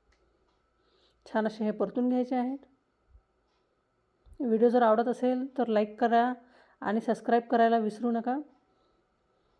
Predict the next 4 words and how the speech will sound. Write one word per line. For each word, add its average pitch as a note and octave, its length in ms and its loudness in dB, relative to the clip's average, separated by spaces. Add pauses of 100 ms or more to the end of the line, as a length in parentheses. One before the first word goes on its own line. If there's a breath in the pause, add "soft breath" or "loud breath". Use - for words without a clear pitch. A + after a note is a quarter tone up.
(880)
सोप्या A#3 240 2
सोप्या B3+ 280 2
रेसिपी A#3 380 0
असतात, A#3+ 340 0